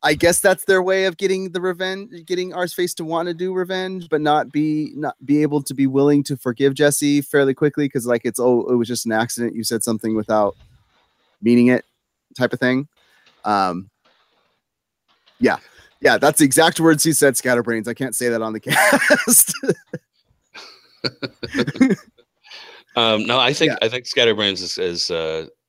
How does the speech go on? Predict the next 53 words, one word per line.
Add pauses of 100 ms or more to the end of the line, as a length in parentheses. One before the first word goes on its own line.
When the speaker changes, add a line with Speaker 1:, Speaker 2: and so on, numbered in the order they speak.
(160)
Speaker 2:
kind
of, (680)
almo-,
um, (280)
that's
almost
exactly
what
I
think.
He
said,
uh,
season
three
will
probably
be
Angelville. (440)
Uh,
make
that
the
whole
season
with
a
Cassidy
backstory
as
B
story (400)
and
some
throw,
uh,
throw
in
some
Eugene
trying
to
get
a
little
bit
of
revenge. (880)
I
think,
Speaker 1:
Yeah.
Speaker 2:
I
think,